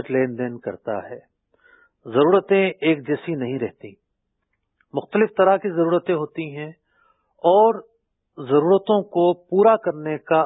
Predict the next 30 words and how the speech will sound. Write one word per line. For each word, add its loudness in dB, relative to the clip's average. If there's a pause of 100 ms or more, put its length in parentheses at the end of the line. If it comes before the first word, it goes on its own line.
انداز 2 (100)
بھی -4 (520)
ایک 0
جیسا -2
نہیں -8
ہوتا۔ -14 (1160)
یہ 2
انداز 2
بھی -4
ہر -4
دفعہ -2
بدل -2
جاتا -6
ہے۔ -16 (880)
آج 2
ہم -4
ایک -4 (120)
ایسے 0
ہی 2
انداز 2 (100)
پر -2
گفتگو -8
کرنے -6
جا 2
رہے -4
ہیں -14 (920)
جس -10
میں 2
کوئی -4
شخص -2